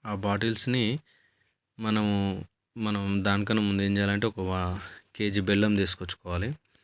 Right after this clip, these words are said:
ఆ బెల్లంని బాగా నానబెట్టి ఒక వన్ లీటర్‌లో ఆ బెల్లంలో మళ్ళా మనం ఏదైతే పండుగని అట్రాక్ట్ చేయాలనో మామిడి పండు కానీ, బనానా కానీ, జామ పండు కానీ బాగా కుళ్ళిపోయే ద-, దగ్గరకు వచ్చిన స్టేజ్లో ఉన్నది అందులో వేసి బాగా మిక్స్ చేయాలి. ఇదిలో నేను చూపిస్తున్న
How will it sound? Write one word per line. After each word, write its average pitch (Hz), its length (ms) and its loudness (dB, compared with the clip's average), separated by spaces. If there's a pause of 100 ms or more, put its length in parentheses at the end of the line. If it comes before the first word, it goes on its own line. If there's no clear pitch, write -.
(320)
ఆ 98 40 -14
బెల్లంని 98 500 2
బాగా 92 280 2
నానబెట్టి 92 540 0
ఒక 95 180 -6
వన్ 92 200 -8
లీటర్‌లో 95 420 -2 (720)
ఆ 104 100 -6
బెల్లంలో 107 680 2 (340)
మళ్ళా 110 220 2 (100)
మనం 104 180 0 (120)
ఏదైతే 104 500 2 (600)
పండుగని 101 520 2
అట్రాక్ట్ 95 320 2
చేయాలనో 95 400 0
మామిడి 95 420 0
పండు 92 180 -2
కానీ, 92 240 0 (120)
బనానా 92 420 0
కానీ, 90 320 -2
జామ 92 420 -4
పండు 95 140 -2
కానీ 95 240 0
బాగా 92 380 4
కుళ్ళిపోయే 95 580 -2
ద-, 92 180 -2 (280)
దగ్గరకు 92 360 -4
వచ్చిన 92 260 -2
స్టేజ్లో 92 460 -2
ఉన్నది 95 240 -2 (600)
అందులో 104 280 2
వేసి 101 300 4
బాగా 95 280 4
మిక్స్ 92 280 -2
చేయాలి. 90 340 0
ఇదిలో 92 240 0
నేను 90 200 -2
చూపిస్తున్న 98 400 -2